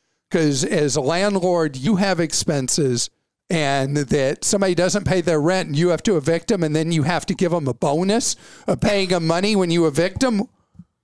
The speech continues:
What are they thinking? I mean, my goodness. But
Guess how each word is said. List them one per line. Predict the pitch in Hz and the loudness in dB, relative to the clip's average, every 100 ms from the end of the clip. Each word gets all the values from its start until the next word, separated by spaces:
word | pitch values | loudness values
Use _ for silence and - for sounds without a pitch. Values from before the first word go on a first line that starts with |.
| - | -2
What | 269 359 | 0 2
are | |
they | 277 233 180 - - - | 2 2 0 -2 -12 -2
thinking? | 254 381 - 262 214 147 107 - _ _ _ _ _ _ _ - | 0 0 0 0 2 0 -4 -10 _ _ _ _ _ _ _ -2
I | 285 | 0
mean, | 262 233 196 175 | 2 2 2 0
my | 165 160 | 0 0
goodness. | 156 233 208 160 117 - | 0 0 2 0 -2 -2
But | 135 214 143 | -2 -2 -2